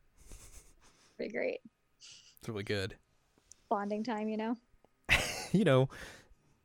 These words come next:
Speaker 1: Casually ripping arms off.
Speaker 2: Casual bonding while you're ripping demons' arms and limbs off.
Speaker 1: Beating them to death with it.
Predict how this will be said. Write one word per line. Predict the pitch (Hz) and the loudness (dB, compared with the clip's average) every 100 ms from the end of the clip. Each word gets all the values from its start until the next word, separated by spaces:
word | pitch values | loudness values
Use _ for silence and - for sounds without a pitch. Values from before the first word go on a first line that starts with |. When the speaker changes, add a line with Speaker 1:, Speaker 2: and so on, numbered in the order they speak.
| _ _ | _ _
Speaker 1:
Casually | - 285 262 269 254 | 8 10 12 12 12
ripping | 247 254 240 | 12 12 10
arms | 226 254 262 | 10 8 8
off. | 269 269 294 - - - - | 10 10 10 4 -20 -20 -6
Speaker 2:
Casual | - 120 120 113 120 | 6 10 10 10 10
bonding | 117 117 117 120 | 12 12 10 8
while | 110 113 | 8 8
you're | 113 | 8
ripping | 107 110 120 110 | 6 4 4 6
demons' | 113 120 117 | 6 6 8
arms | 110 117 117 | 8 8 6
and | 123 110 | 6 4
limbs | 101 107 | 4 4
off. | 104 98 104 - 247 233 | 4 4 2 0 2 2
Speaker 1:
Beating | 262 233 233 233 | 4 6 6 6
them | 233 | 6
to | 233 | 6
death | 240 247 | 6 4
with | 240 240 | 2 4
it. | 254 | 4